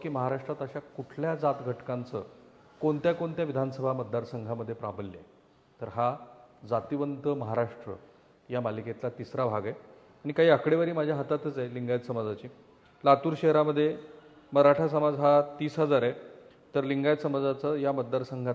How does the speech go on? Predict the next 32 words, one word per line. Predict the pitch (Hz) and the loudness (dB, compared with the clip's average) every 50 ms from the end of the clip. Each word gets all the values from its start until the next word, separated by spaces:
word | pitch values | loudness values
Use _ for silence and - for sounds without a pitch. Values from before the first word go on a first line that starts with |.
| 123 | 0
लातूर | 123 117 120 - 131 127 | -2 -2 -2 -2 -8 -8
शहरमध्ये | - - 127 127 123 123 113 95 98 - - - - - - - _ _ | -2 0 2 2 2 0 -2 -6 -8 -10 -12 -18 -20 -20 -20 -20 _ _
पासष्ट | 143 131 127 - 165 147 - - - 147 | 2 2 2 0 -6 -8 -8 -6 -6 -2
हजार | 131 131 123 107 - - - - - - - - - _ _ _ _ | 0 2 0 0 -2 -8 -14 -18 -20 -20 -20 -20 -20 _ _ _ _
एवढं | - 131 131 131 143 151 147 151 - - - - - - - - - - - _ - | -2 0 4 6 6 6 4 2 -4 -12 -14 -18 -20 -20 -20 -20 -20 -20 -18 _ -6
त्यांचं | 127 120 113 - 127 123 120 - - - - - - - | -4 -4 -2 -2 0 0 0 -2 -6 -14 -18 -20 -16 -14
इथे | 113 117 - 131 | -12 -6 -4 -4
मतदार | 127 120 101 110 123 110 | -4 -4 0 2 0 2
आहे. | 95 92 - - - - - - - - - - - - | 0 -2 -8 -12 -18 -18 -16 -16 -14 -14 -16 -18 -14 0
लातूर | 135 135 139 139 - 165 165 | 4 4 4 6 4 0 0
ग्रामीणमध्ये | 151 139 147 147 143 143 156 165 165 160 156 151 156 156 156 151 156 | 4 6 8 8 8 8 4 2 0 0 4 4 4 4 4 2 0
एक | - 139 147 147 - | -2 -2 -2 0 2
लाख | 151 147 | 0 0
दहा | 139 131 131 131 143 | 0 0 0 2 2
हजार | 143 139 147 147 147 | 2 4 4 2 2
मराठा | 147 143 143 135 151 143 135 | 2 2 0 2 2 -2 -2
समाज | 135 139 135 139 139 | -2 -2 -2 -2 -2
आहे, | 139 143 | -2 -2
तर | 139 156 135 | -2 -4 -4
लिंगायत | 131 127 127 127 127 123 | -4 -2 -2 -2 -4 -4
समाज | - 131 127 123 123 - | -6 -6 -8 -8 -4 -4
चाळीस | 135 117 110 117 - 135 | -4 -2 -2 -4 -4 -4
हजार | 120 113 117 113 | -4 -4 -4 -6
आहे. | 113 117 - - - - - - - - - - - - - - _ - - - _ _ _ - | -6 -12 -14 -20 -20 -20 -20 -20 -20 -20 -20 -20 -20 -20 -20 -20 _ -20 -20 -20 _ _ _ 0
अ, | 131 135 131 127 131 | 2 2 4 4 4
अहमदपूरमध्ये | 143 151 165 170 165 - 170 160 165 170 156 160 165 | 4 4 4 2 2 -2 -2 0 2 2 2 2 2
बावन्न | 156 139 143 139 135 151 156 156 | 4 6 6 6 6 6 2 2
हजार | 156 143 151 160 156 160 160 165 | 2 4 4 4 4 4 0 -2
मराठा | 143 135 135 131 151 143 | -2 0 0 2 0 0
समाज | 135 151 139 139 131 127 | 0 0 0 0 2 0
आहे, | 127 131 143 - - - - - - - - - - _ _ _ _ - | 0 -2 -4 -10 -16 -20 -20 -20 -20 -20 -20 -20 -20 _ _ _ _ -10
अ, | - 123 123 123 123 | -2 0 2 2 2